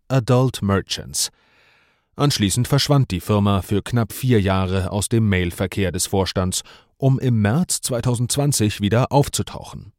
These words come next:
Kurz vor dem Untergang überwies Wirecard an Equinia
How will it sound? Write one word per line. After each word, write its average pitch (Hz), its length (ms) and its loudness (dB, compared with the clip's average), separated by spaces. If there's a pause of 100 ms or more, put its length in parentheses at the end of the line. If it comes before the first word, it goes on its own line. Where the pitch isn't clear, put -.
(100)
Kurz - 380 2
vor 120 240 0
dem 113 180 4
Untergang 107 680 2
überwies 107 500 2
Wirecard 117 720 -2
an 120 140 -2
Equinia 107 720 2